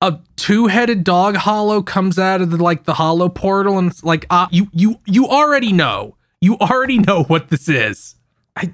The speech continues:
Speaker 2: I think it's really weird they do the poltergeist stuff, m-, but that wasn't the Hollow. Even though every other time in Bleach, it's like, no, the, the poltergeist stuff only happens 'cause people can't see the Hollow showing stuff.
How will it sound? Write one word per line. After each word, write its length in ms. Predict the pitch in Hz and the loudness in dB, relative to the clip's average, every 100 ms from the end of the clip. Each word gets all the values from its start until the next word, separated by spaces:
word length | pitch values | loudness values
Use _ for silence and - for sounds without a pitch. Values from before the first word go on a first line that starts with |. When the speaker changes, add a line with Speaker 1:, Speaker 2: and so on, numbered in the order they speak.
| - | -6
Speaker 2:
I 80 | 185 | -4
think 200 | 226 247 | -2 -2
it's 160 | - | -2
really 260 | 196 208 202 | 0 2 2
weird 220 | 180 180 | 2 2
they 100 | 165 | 2
do 120 | 160 | 2
the 100 | 151 | 0
poltergeist 640 | - 160 151 156 135 120 - | 0 -2 -2 0 0 -2 -6
stuff, 600 | - 117 104 98 - _ _ | -2 0 -2 -4 -14 _ _
m-, 160 | 147 - _ - 123 - | -12 -12 _ -6 -6 -4
but 140 | 156 175 | -4 -2
that 160 | 170 196 | -2 -2
wasn't 220 | 160 139 | -2 -2
the 80 | 131 | 0
Hollow. 540 | 143 127 101 87 71 - | 0 0 -2 -2 -6 -6
Even 220 | 156 175 | -2 0
though 140 | 165 147 | 0 0
every 220 | 156 180 | 0 0
other 160 | 165 151 | 0 -2
time 220 | 185 156 | -2 -2
in 40 | 135 | 0
Bleach, 160 | 156 | -2
it's 80 | 131 | 0
like, 140 | 151 135 | -4 0
no, 260 | 170 156 | 0 0
the, 140 | 127 127 | -2 -6
the 200 | 127 127 | -4 -2
poltergeist 500 | 185 190 170 151 139 | -2 -2 -2 -4 -2
stuff 180 | 151 139 | -4 -2
only 160 | 147 127 | 0 0
happens 380 | 151 143 143 - | -2 -2 -4 -2
'cause 160 | 135 | -4
people 240 | - 143 131 | -2 -2 -2
can't 240 | 143 113 | -4 -4
see 160 | - 131 | -2 0
the 120 | 120 | 0
Hollow 340 | 131 123 110 104 | 0 0 -2 -2
showing 300 | 147 123 107 | -2 -2 -4
stuff. 420 | 110 82 - | -4 -4 -6